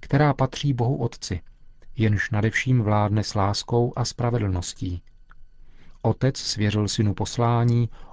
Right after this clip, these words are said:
obdařit lidi životem věčným, tím, že je miloval až k nejzazší oběti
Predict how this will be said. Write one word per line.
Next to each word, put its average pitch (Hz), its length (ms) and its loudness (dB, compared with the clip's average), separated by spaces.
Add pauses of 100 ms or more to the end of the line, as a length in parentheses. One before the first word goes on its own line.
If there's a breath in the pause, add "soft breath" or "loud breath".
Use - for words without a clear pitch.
obdařit 127 520 4
lidi 123 240 2
životem 127 460 4
věčným, 92 580 0 (460)
tím, 117 380 2
že 104 120 2
je 98 120 2
miloval 107 560 2
až 113 200 -4
k - 100 -6
nejzazší 104 520 0
oběti 107 500 -2